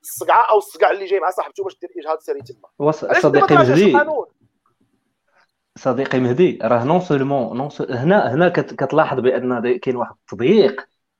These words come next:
Speaker 2: على المراه المغربيه من جميع الجوانب. من جهه ما مخلينش لها الاجهاض، ومن جهه الا قررت هي تحتفظ بالجنين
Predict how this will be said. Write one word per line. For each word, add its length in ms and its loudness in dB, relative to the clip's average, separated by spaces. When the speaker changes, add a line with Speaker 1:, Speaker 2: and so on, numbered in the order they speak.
Speaker 2:
على 160 -4
المراه 360 0
المغربيه 680 -2
من 100 -2
جميع 300 2
الجوانب. 640 -4
من 160 -2
جهه 320 0
ما 100 2
مخلينش 440 -4
لها 120 0
الاجهاض، 600 -2
ومن 180 2
جهه 420 2
الا 160 2
قررت 460 -2
هي 300 -4
تحتفظ 400 -2
بالجنين 640 -6